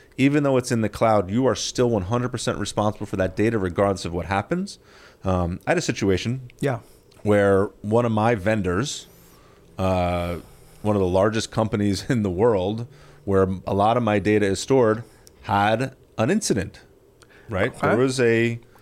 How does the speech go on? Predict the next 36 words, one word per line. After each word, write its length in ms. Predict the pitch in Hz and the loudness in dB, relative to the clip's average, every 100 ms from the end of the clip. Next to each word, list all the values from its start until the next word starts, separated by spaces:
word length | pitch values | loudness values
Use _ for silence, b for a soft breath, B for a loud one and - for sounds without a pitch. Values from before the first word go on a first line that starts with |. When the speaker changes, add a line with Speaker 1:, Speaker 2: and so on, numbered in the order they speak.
| b b b b - | b b b b -2
Speaker 1:
I 60 | |
don't 120 | 123 156 | 0 2
know 120 | 135 | 2
if 100 | 120 | 2
I 40 | |
wanna 200 | 101 95 | 0 -2
call 220 | - 95 | -2 -2
it 60 | 87 | -2
a 40 | |
breach, 380 | 82 104 165 - | -2 0 0 0
but 120 | 104 | -4
there 100 | 95 | -2
was 180 | 92 90 | -2 -2
a, 40 | 87 | -2
we'll 160 | 95 | -2
just 180 | 95 90 | -2 -2
call 200 | 95 92 | 0 0
it 60 | 90 | 0
a 40 | |
breach 320 | 87 123 - - - _ _ | -2 -4 -4 -16 -20 _ _
for, 420 | 98 92 90 87 - | -2 0 0 -4 -8
for 160 | - 90 | -2 0
our 100 | 92 | 0
purposes 480 | - 98 101 95 - | 0 -2 -2 -4 -2
here. 220 | 90 113 | -2 -2
Something 380 | - 135 143 101 | -2 -2 -2 -2
happened. 560 | 110 98 87 82 123 B B 170 | -2 -4 -6 -10 -12 B B -2
Speaker 2:
Okay. 300 | 156 135 156 - | 0 0 -2 -6
Speaker 1:
And 220 | 104 101 101 | -2 2 4
there 80 | |
was 160 | 104 98 | 2 2
an 80 | 101 | -2
exposure 960 | 98 - - 123 120 104 98 90 90 - - | -2 -6 -2 2 2 2 0 0 -2 -8 -6
to 200 | 107 95 | -4 -2
some 240 | - 95 | -2 -2
data, 340 | 92 92 76 | -2 -4 -6